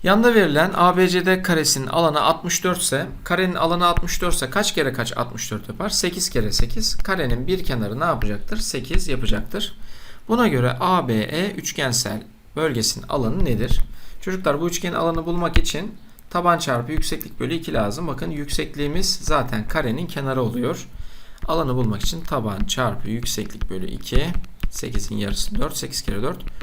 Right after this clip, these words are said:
otuz iki olarak yazabilirsiniz. Burada size bir yöntem daha. Bakın bütün paralel kenarlarda uygulanabilen bir metottur. Kare, eşkenar dörtgen, dikdörtgen hepsi bir paralel kenar olduğu için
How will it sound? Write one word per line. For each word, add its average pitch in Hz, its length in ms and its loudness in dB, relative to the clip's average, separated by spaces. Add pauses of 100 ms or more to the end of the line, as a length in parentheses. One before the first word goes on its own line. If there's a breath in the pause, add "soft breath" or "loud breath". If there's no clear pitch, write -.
(240 loud breath)
otuz 135 260 -4
iki - 240 0
olarak 139 460 0 (280)
yazabilirsiniz. 120 1160 -2 (400 loud breath)
Burada 202 220 4
size 185 300 2
bir 196 120 2
yöntem 123 460 0
daha. 107 280 -4 (840 loud breath)
Bakın 165 260 -2
bütün 190 260 6
paralel 185 480 2
kenarlarda 123 560 2
uygulanabilen 165 880 0
bir 165 140 0
metottur. 147 640 -2 (760 soft breath)
Kare, 170 520 2
eşkenar 147 500 0
dörtgen, 160 400 -2
dikdörtgen 143 460 -4
hepsi 180 300 -2
bir 151 120 -4
paralel 151 420 0
kenar 143 220 -4
olduğu 143 260 2
için 98 260 -2